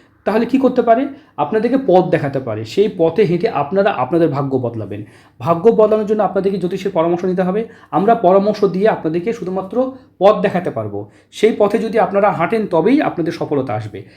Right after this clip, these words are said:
একটা বাড়িতে টিচার রেখেছেন, সেই টিচার আপনার ছেলেকে কখনোই পড়াতে পারবে না যদি সে না পড়তে চায়। সে যদি পড়তে চায় তবে টিচার আপনাকে কিন্তু হেল্প করতে পারবে। তাই একজন জ্যোতিষ কিন্তু টিচারের ভূমিকায় কাজ করে।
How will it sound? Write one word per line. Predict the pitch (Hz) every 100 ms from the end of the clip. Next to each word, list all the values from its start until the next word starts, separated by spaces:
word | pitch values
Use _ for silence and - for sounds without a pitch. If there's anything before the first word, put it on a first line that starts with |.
| _
একটা | 156 160 -
বাড়িতে | 196 202
টিচার | - 208 226
রেখেছেন, | 196 190 165 156
সেই | 196
টিচার | 196 202
আপনার | 208 214 202
ছেলেকে | - 196 202 202
কখনোই | 190 233 240
পড়াতে | 185 180
পারবে | 170 170
না | 208 269 - - -
যদি | 208
সে | - 240
না | 254 247
পড়তে | 185 180 147
চায়। | 110 101 - _
সে | - 202
যদি | 208 240 269
পড়তে | 220 -
চায় | 208 226 240
তবে | 202
টিচার | 196 185 220
আপনাকে | 196 180 190
কিন্তু | 202 233
হেল্প | 208 -
করতে | - 131
পারবে। | 104 101 135
তাই | 247 - - -
একজন | 156 170 247 208
জ্যোতিষ | 175 180 233
কিন্তু | 240 254
টিচারের | 202 226 208
ভূমিকায় | 147 156 135 123
কাজ | 110 101
করে। | 104